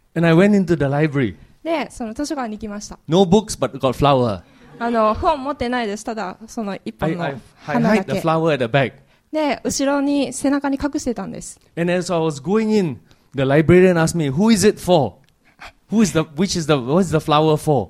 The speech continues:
Speaker 2: そしたら、その図書館の人が、あの、「その花誰にあげるの？」ってもう言われちゃって。
Speaker 1: <laughs> I said, It's not for you.
Speaker 2: 「あな-、あなたのものじゃないですよ」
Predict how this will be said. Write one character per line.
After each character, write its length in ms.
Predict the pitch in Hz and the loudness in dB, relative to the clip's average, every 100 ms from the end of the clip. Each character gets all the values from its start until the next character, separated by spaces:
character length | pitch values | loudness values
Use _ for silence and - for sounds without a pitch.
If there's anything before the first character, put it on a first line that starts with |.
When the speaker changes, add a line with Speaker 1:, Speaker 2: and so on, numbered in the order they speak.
| - | -6
Speaker 2:
そ 100 | 311 | -6
し 60 | - | -2
た 100 | 247 | 2
ら、 180 | 269 | 2
そ 100 | 262 | 2
の 100 | 247 | -2
図 140 | 233 269 | -4 -4
書 80 | 277 | -4
館 180 | 254 233 | -4 -4
の 220 | 214 220 | -4 -4
人 260 | 240 247 220 | -4 -6 -4
が、 360 | 254 247 196 - - | -2 -2 -2 -8 -10
あ 120 | 214 | -6
の、 180 | 214 202 | -4 -4
「そ 140 | 220 339 | -2 -2
の 100 | 339 | -2
花 240 | 359 339 | -2 -4
誰 220 | 262 269 294 | -2 -2 -2
に 100 | 302 | -2
あ 60 | |
げ 120 | 302 320 | -2 -2
る 80 | |
の？」 140 | 294 247 | 0 -2
っ 20 | |
て 220 | 247 202 | -4 -8
も 240 | 180 180 - | -8 -12 -12
う 40 | 156 | -8
言 100 | 226 | -6
わ 80 | 233 | -6
れ 80 | |
ち 80 | 214 | -8
ゃ 40 | 190 | -12
っ 20 | |
て。 240 | - 120 135 _ | -12 -10 -12 _
Speaker 1:
<laughs> 200 | _ _ | _ _
I 60 | 139 | -4
said, 160 | 139 170 | 0 0
It's 100 | 139 | 2
not 160 | 185 185 | 0 2
for 180 | 156 | 0
you. 340 | 165 190 170 113 - - | 4 6 6 2 -4 2
Speaker 2:
「あ 180 | 202 262 | 4 6
な-、 280 | 294 359 | 4 4
あ 40 | 277 | 4
な 140 | 339 | 6
た 100 | 330 | 6
の 100 | 294 | 4
も 120 | 269 | 4
の 100 | 277 | 4
じ 80 | 262 | 4
ゃ 60 | 262 | 4
な 120 | 269 | 4
い 60 | 262 | 4
で 100 | 262 | 4
す 120 | |
よ」 60 | 294 | 4